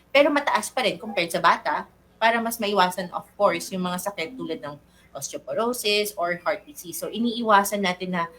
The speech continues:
baka mamaya dahil iniisip nila wala ka namang, ah, other physical activity, okay lang na ma-, kakaunti ang kinakain mo. Pero kailangan din nating isipin na kailangan yung suportahan yung paano ba yung metabolism ng katawan,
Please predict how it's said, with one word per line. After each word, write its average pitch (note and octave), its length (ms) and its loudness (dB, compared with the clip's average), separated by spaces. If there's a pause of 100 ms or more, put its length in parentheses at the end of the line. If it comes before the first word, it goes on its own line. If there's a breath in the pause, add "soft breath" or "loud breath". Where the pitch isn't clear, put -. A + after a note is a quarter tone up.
(220 loud breath)
baka F#3+ 220 2
mamaya F3+ 680 0 (340)
dahil F3 400 0
iniisip F3+ 400 -6
nila F#3 260 -2 (140)
wala D#3+ 240 2
ka D#3+ 100 -8
namang, D3+ 360 -8 (200)
ah, D3+ 460 -4
other D#3 240 -6
physical D#3 400 -6
activity, F3+ 720 -10 (240 loud breath)
okay D#3 260 0
lang E3+ 160 0
na D#3+ 140 -6
ma-, C#3+ 180 -8 (140)
kakaunti E3+ 500 -2
ang E3 160 0
kinakain D#3+ 540 -6
mo. F3+ 240 -2
Pero G3 320 2 (320 loud breath)
kailangan A3+ 400 4
din G#3+ 160 -2
nating F#3+ 320 -2
isipin F#3+ 420 -8
na F#3+ 80 -2
kailangan G#3 400 2
yung G#3+ 140 -2
suportahan F#3 720 -2
yung G3 320 0
paano F#3 320 4
ba A3 160 -2
yung A3+ 80 -6
metabolism D3+ 720 -4
ng C#3+ 160 -16
katawan, D#3 480 -2